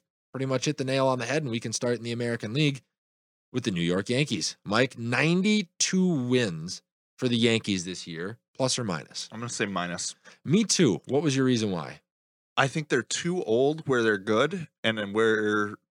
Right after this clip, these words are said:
Speaker 2: like, and just, it's a weirdly built team. Like, th-, their, their power is a little old in most spots.
Speaker 1: Yep.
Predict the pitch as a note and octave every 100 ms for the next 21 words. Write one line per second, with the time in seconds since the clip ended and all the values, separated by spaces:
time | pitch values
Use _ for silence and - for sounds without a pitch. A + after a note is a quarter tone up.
0 | _ _ _ _ _ _ _ G#2+ G#2 -
1 | A#2 G#2+ G2 - G2+ C3 - - C3+ B2
2 | A#2 G#2+ D3+ G#3 F#3+ D3 B2 A#2+ - G#2+
3 | F2 - _ - A2 - B2+ B2 B2 A#2+
4 | A#2 A2+ G#2 - - G#2 - C#3+ D3+ E3
5 | F3+ F#3 _ - A2+ A2 G#2+ C3+ A2+ F2+
6 | E2+ - _ _ _ _ A2+ G#2 F#2 G2
7 | - - - - G#2+ G2